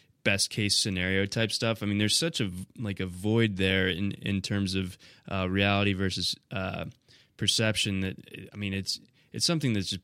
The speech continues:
boggles my mind that, that people are this hi-, like, ready to go on Terrell Pryor at this point. Uh, a couple other guys that, that, uh, we should note are, are going up draft boards. Uh, Ben Watson, uh, from the Ravens, Kamar Aiken from the Ravens,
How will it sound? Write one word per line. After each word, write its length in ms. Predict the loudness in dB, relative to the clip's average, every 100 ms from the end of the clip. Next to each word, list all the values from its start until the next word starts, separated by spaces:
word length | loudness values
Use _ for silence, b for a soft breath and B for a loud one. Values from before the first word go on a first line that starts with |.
| _
boggles 360 | 0 2 2 2
my 80 | 0
mind 340 | 2 0 2
that, 260 | 0 -2 -6
that 160 | -6 -4
people 280 | -4 -2 -2
are 120 | -2
this 480 | -4 0 4 4 2 -6 -18
hi-, 320 | -10 -6 -6
like, 220 | -6 -8 -4
ready 280 | 0 0 2
to 80 | 0
go 360 | 0 -2 0 -2
on 180 | -4
Terrell 340 | -6 -4 -4 -4
Pryor 420 | -6 -4 -2 -2
at 100 | -4
this 180 | -4 -6
point. 380 | -6 -6 -6 -8 B B B
Uh, 160 | -6 -6
a 40 |
couple 300 | -4 -4 0
other 240 | 2 4 2
guys 440 | 2 2 2 0
that, 360 | -2 -2 -6 -6
that, 260 | -2 -2 -4
uh, 180 | -4 -2
we 80 | -2
should 200 | -2 -2
note 360 | 0 0 0 -2
are, 300 | -4 -4 -6
are 220 | -6 -6
going 360 | -6 -4 -2 -2
up 140 | -2 -2
draft 340 | -2 -2 -2
boards. 360 | -2 0 -2 -4
Uh, 160 | -4
Ben 300 | -2 0 2
Watson, 560 | 2 2 0 0 0 -2 B B B B
uh, 200 | -4 -2
from 200 | -2 -2
the 80 | 0
Ravens, 500 | 2 4 4 2 0
Kamar 340 | -2 0 2 4
Aiken 360 | 2 2 -2
from 180 | -2 -2
the 100 | 0
Ravens, 640 | 2 0 0 0 0 -2